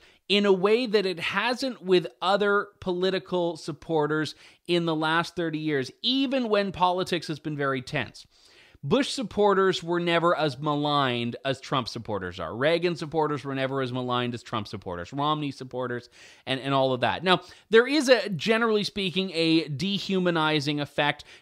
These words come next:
to the candidates themselves, which is why Bush derangement syndrome was such a thing, and Palin derangement syndrome, Romney re-, derangement syndrome.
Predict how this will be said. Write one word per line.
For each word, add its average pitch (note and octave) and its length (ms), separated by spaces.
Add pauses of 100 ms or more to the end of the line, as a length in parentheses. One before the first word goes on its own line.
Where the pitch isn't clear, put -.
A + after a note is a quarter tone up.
to A3+ 300
the F3+ 380
candidates F3+ 640
themselves, C#3+ 760
which C#3 160
is C3 100
why C#3+ 280
Bush D3 260
derangement C#3+ 640
syndrome C3 460
was B2 120
such C3 220
a A#2+ 60
thing, C3 340
and G2+ 140 (320)
Palin D3 400
derangement C3+ 580
syndrome, C3+ 500
Romney C#3 380
re-, C3+ 260
derangement C3 600
syndrome. B2+ 480